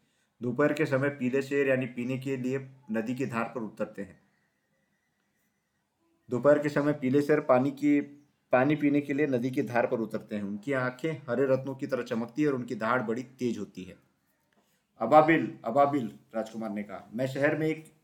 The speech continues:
युवक को उसके छोटे से कमरे में बैठे देख रहा हूँ। वहाँ एक डेस्क, वह एक डेस्क पर झुका है और कागजों से ढका हुआ है। उसके एक तरफ एक गिलास में मुरझाए हुए वायलेट के फूल पड़े हैं।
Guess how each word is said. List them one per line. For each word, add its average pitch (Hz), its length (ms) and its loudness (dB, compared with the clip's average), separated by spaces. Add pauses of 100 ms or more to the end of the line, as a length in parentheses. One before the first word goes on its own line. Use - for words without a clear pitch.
(140)
युवक 131 320 -4
को 165 80 -2
उसके 151 220 -6
छोटे 135 280 -8
से 143 100 -14
कमरे 127 240 -2
में 135 160 -4
बैठे 117 220 -4
देख 104 240 -6
रहा 92 140 -10
हूँ। 90 140 -20 (680)
वहाँ 143 200 4
एक 131 240 -2
डेस्क, 143 420 -2 (840)
वह 151 120 4
एक 160 100 6
डेस्क 135 320 0
पर 131 120 2
झुका 147 300 2
है 147 400 0
और 131 400 0
कागजों 127 320 2
से 139 120 -4
ढका 107 240 -4
हुआ 90 240 -2
है। - 140 -18 (440)
उसके 123 200 -4
एक 156 200 0
तरफ 156 220 2
एक 139 80 0
गिलास 127 360 0
में 131 80 -2
मुरझाए 120 360 2
हुए 135 140 0
वायलेट 117 340 0
के 147 100 -6
फूल 120 260 -6
पड़े 95 220 -6
हैं। 92 160 -18